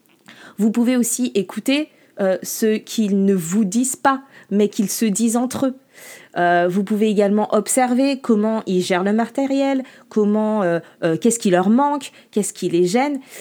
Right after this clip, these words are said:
Et donc l'idée, c'est vraiment, euh, de vous déplacer, parce que sinon, vous ne verrez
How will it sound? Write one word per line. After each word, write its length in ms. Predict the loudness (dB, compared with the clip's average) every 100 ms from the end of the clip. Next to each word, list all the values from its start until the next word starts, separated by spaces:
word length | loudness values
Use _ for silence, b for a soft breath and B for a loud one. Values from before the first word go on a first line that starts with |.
| B B B
Et 100 | 0
donc 240 | 0 0
l'idée, 240 | -2 -2
c'est 140 | -2 -2
vraiment, 500 | 0 0 0 -2 -6 -6
euh, 160 | -6
de 180 | -4 -2
vous 400 | -2 -2 -4 -4
déplacer, 840 | -4 0 0 0 -2 0 -2 -2 -6
parce 180 | -10 -4
que 100 | -4
sinon, 380 | -4 -2 -2 -2
vous 160 | -2
ne 100 | 0
verrez 480 | 0 0 0 -2 -2